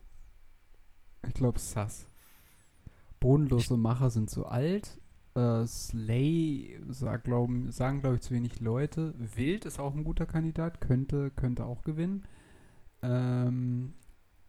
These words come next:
Speaker 1: Digger ist, ja, ist schon auch stark, aber ist
Speaker 2: Ich glaube,
Speaker 1: vielleicht auch
Speaker 2: wir
Speaker 1: ein alter
Speaker 2: kommen,
Speaker 1: Hut.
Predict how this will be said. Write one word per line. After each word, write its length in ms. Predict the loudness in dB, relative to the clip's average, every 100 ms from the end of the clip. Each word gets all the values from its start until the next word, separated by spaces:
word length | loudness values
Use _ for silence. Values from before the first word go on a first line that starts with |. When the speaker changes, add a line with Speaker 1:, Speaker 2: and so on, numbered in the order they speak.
| -18 -16 -16 -20 -20 -20 -20 -20 -20 -20 -20 2 6
Speaker 1:
Digger 560 | 8 8 8 6 4
ist, 1400 | 2 6 6 4 -4 -8 -10 -12 -14 -16 -16 -18 -18 -10
ja, 880 | -6 -4 -4 -4 -6 -6 -6 -6 -4
ist 480 | -4 -2 -2 -2 -4
schon 220 | 2 2
auch 220 | 2 0 -2
stark, 640 | -2 2 2 2 0 0
aber 280 | 4 6 6
ist 100 | 6
Speaker 2:
Ich 160 | 4
glaube, 260 | 6 8 8
Speaker 1:
vielleicht 40 |
auch 40 | 8 6
Speaker 2:
wir 60 | 6
Speaker 1:
ein 60 |
alter 140 | 6 8
Speaker 2:
kommen, 220 | 8 8
Speaker 1:
Hut. 140 | 6